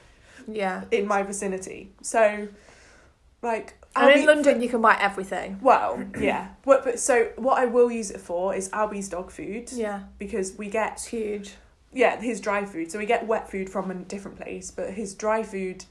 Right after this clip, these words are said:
Speaker 2: is, it's just, it's cheaper on Amazon
Speaker 1: Mm-hmm.
Speaker 2: and you can buy it in subscription.
Speaker 1: Yeah.
Speaker 2: So I'm allowing that.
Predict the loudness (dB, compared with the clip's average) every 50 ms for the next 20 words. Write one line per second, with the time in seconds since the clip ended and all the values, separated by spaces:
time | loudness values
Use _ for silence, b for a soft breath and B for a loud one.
0 | _ -8 -6 -6 -6 -6 -8 -10 -10 -12 -18 _ _ _ -12 -10 -10 -10 -12 -12
1 | -10 -10 -10 -10 -12 -18 -20 _ _ -12 -12 -10 -8 -4 -2 -2 0 0 0 -2
2 | -2 -2 -2 -2 -4 -6 -6 -8 -10 -10 -10 -8 -8 -6 -6 -8 -8 -8 -4 -4
3 | -2 -2 -2 -4 -4 -4 -4 -4 -6 -8 -10 -10 -12 -12 -12 -12 -12 -12 -12 -12
4 | -10 -8 -4 0 2 2 2 0 -2 -6 -10 -14 B B B B B B B B
5 | B -10 -6 -2 -2 -2 -2 -2 -4 -4 0 2 4 4 4 4 2 -2 -6 -8
6 | -10 -10 -10 -10 -14